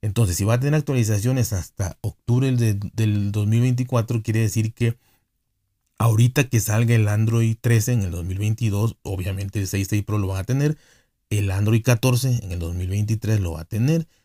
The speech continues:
y el Android quince en el dos mil veinticuatro lo va a tener. ¿Por qué? Porque es hasta octubre de dos mil veinticuatro. Entonces, en septiembre, octubre que salga, y obviamente vas a poder poner las betas desde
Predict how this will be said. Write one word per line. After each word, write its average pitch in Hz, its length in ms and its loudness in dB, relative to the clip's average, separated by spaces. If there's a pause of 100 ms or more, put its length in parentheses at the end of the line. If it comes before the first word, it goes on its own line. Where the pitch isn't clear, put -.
(360)
y 123 180 6
el 113 140 6
Android 143 400 2 (100)
quince 156 800 4
en 101 120 -2
el 98 100 0
dos 95 160 0
mil 107 160 4
veinticuatro 107 580 0
lo 95 140 -2
va 90 100 -6
a 87 40 -10
tener. 120 520 2 (460)
¿Por 80 320 -6
qué? 135 280 0 (300)
Porque 98 480 -4
es 104 140 -2
hasta 117 300 0
octubre 120 440 2
de 107 140 2
dos 87 160 -4
mil 95 160 -4
veinticuatro. 120 560 -2
Entonces, 107 380 -2 (360)
en 104 180 -2
septiembre, 101 420 0
octubre 117 420 2
que 120 100 0
salga, 113 400 0
y 98 100 0
obviamente 101 400 -4
vas 98 140 -2
a 101 80 -4
poder 98 220 -4
poner 101 240 -2
las 101 160 -2
betas 98 340 -4
desde 90 400 -10